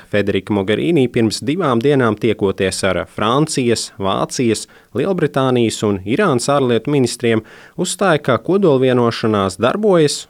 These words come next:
un nav pamata no tās atteikties. Tikmēr Vācijas ārlietu ministrs Zigmārs Gabriels norādīja, ka ir nepieciešams nodalīt Irānas lomu kodolvienošanās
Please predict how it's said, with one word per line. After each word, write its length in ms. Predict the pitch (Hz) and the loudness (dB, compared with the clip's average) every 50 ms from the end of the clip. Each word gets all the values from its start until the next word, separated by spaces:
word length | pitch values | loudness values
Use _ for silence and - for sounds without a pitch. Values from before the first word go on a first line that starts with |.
| - - | -4 -2
un 160 | 104 143 202 | 0 2 2
nav 220 | 190 180 147 90 90 | 2 2 0 0 0
pamata 400 | 110 117 147 170 147 - - 139 | -2 0 0 0 0 -2 -2 0
no 240 | 123 107 101 98 | 0 0 0 0
tās 300 | - 127 127 143 - - - - | 0 0 0 0 -2 -6 -10 -8
atteikties. 920 | - 120 113 - - 113 90 85 - - - 92 - - - - - - - - _ _ _ _ _ _ _ | -4 -4 -4 -4 -2 -2 -2 -2 -4 -4 -6 -4 -4 -6 -8 -10 -12 -14 -16 -18 _ _ _ _ _ _ _
Tikmēr 320 | - - - - 110 104 104 | -12 -6 -2 -2 0 0 2
Vācijas 400 | 113 120 147 - - 165 151 - 175 | 0 0 0 0 0 -2 0 0 0
ārlietu 320 | 170 165 156 156 143 127 160 | 0 2 2 2 2 2 2
ministrs 460 | 156 147 139 131 - - 147 131 113 | 2 2 2 2 0 0 -2 -2 0
Zigmārs 460 | 104 110 101 95 117 131 139 143 139 139 | -2 -2 -2 0 0 0 0 0 0 0
Gabriels 400 | 151 151 151 151 143 139 131 131 - | 0 2 2 2 2 2 2 2 2
norādīja, 460 | 151 147 143 135 123 120 117 120 117 110 | 2 2 2 2 2 2 2 2 0 0
ka 140 | - - 120 113 113 | 0 0 2 2 2
ir 120 | 110 107 98 - _ - | 2 0 -2 -6 _ -6
nepieciešams 800 | 127 180 214 - 185 135 113 - 127 110 - - 120 110 - - | -4 -4 -2 0 0 0 0 2 0 0 0 0 0 -2 0 0
nodalīt 480 | 151 156 139 123 123 117 113 110 101 - - - - _ _ - | 0 0 2 2 2 2 2 2 0 -4 -12 -20 -20 _ _ -4
Irānas 460 | 110 139 175 208 220 202 165 143 - 120 | -2 0 2 2 2 2 2 0 0 0
lomu 240 | 120 123 127 127 120 | 2 2 2 0 0
kodolvienošanās 1200 | - - 185 208 170 143 127 120 127 123 120 120 117 113 - - 117 110 107 104 101 - - | 0 -2 0 2 2 4 4 4 2 2 2 2 2 0 0 -2 -2 0 0 0 -2 -4 -8